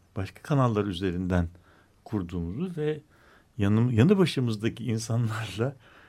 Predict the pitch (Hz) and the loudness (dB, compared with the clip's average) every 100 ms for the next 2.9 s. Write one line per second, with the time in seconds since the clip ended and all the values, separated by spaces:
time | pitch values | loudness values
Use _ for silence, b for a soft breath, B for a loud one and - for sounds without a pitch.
0 | B B 107 - - 135 113 98 92 92 | B B -8 -8 -12 -4 -4 -2 -8 -8
1 | 143 175 143 - 107 92 87 95 175 - | -8 -6 -6 -4 -6 -4 -6 -4 -10 -10
2 | b b b b b b - 101 | b b b b b b -12 -10